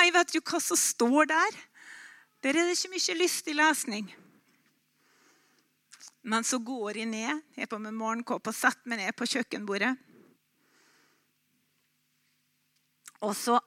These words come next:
bare åpner jeg opp Bibelen til jeg fant Jobbs bok, og der den åpnet seg, begynte jeg å lese. Og det er skikkelig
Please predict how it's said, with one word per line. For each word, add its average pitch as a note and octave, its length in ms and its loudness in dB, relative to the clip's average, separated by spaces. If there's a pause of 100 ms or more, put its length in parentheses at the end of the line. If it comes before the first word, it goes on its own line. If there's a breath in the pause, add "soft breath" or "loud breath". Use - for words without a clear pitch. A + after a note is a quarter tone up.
(180)
bare A#3 320 4
åpner C4 480 2
jeg G3 100 0
opp - 140 -8
Bibelen G#3+ 360 0
til A#3 120 0
jeg - 80 -6
fant A3 240 -4
Jobbs A3 360 -2
bok, E4+ 360 -2
og A3+ 120 2
der A3 200 2
den A3 240 0
åpnet A#3+ 480 -2
seg, C#4+ 240 -2
begynte C4+ 320 -4
jeg A3+ 80 -2
å A#3 60 -6
lese. - 340 -14 (2750)
Og G3 160 -4
det G#3+ 140 -4
er - 60 0
skikkelig B3+ 600 0